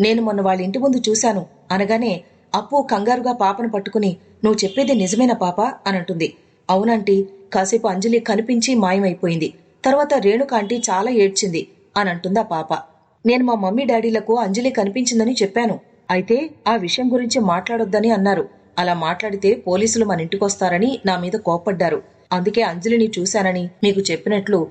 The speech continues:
మీరు మా మమ్మీ డాడీకి చెప్పొద్దా ఆంటీ? అంజలి నా ఫ్రెండు, తనని మీరే తిరిగి తీసుకురావాలి" అని అంటుంది ఆ పాప అమాయకంగా. వెంటనే అప్పు, "తీసుకొస్తాను తల్లి,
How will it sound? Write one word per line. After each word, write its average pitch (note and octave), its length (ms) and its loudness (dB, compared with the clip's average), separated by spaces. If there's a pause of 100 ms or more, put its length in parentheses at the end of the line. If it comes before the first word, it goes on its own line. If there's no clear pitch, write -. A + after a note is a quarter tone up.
(220)
మీరు G3 200 4
మా F#3 140 0
మమ్మీ E3+ 320 0
డాడీకి G3 460 0 (100)
చెప్పొద్దా F#3 360 0
ఆంటీ? E3 320 -4 (300)
అంజలి F#3+ 320 2
నా G3 120 0
ఫ్రెండు, F3+ 460 -2 (360)
తనని G3+ 200 -2
మీరే F#3+ 340 2
తిరిగి G#3 260 -4
తీసుకురావాలి" F#3+ 720 0 (160)
అని F#3+ 120 0
అంటుంది F#3+ 300 -2
ఆ E3+ 40 2
పాప F3 320 -2
అమాయకంగా. E3 720 -4 (320)
వెంటనే F3 400 0
అప్పు, F3+ 400 -2 (260)
"తీసుకొస్తాను F#3 520 0
తల్లి, E3+ 360 -2